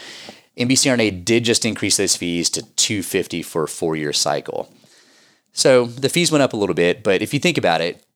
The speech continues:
two hundred fifty bucks for four years of practicing as a C R N A, it's not that much. So, uh, we could rant about that, but that's the fee, and I'm gonna move on. So what are core modules?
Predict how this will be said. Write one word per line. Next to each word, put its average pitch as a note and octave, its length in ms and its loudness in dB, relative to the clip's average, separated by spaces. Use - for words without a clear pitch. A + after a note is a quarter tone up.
two D3 160 -2
hundred A#2+ 160 0
fifty G#2 180 -2
bucks F2+ 320 2
for F2 140 -4
four G2+ 280 2
years F2+ 280 2
of - 80 -12
practicing E2 420 -4
as D2 120 -6
a C2+ 40 -4
C - 180 -2
R D#2+ 100 -2
N F2 60 -2
A, A2 320 0
it's - 260 -20
not D2+ 380 -4
that A#1+ 260 -10
much. - 420 -6
So, D2 440 -2
uh, D#2+ 500 0
we F#2+ 180 -4
could A2 180 -2
rant G#2 300 0
about G2 280 0
that, E2 480 -2
but D#2 400 -2
that's G#2 220 -2
the F#2+ 80 -6
fee, D#2+ 520 -6
and D2 140 -4
I'm D2+ 60 -4
gonna C#2 120 -6
move C#2 200 -10
on. A#1 180 -8
So F#2 320 2
what A#2+ 220 4
are B2+ 180 4
core A2 320 2
modules? D#2 640 0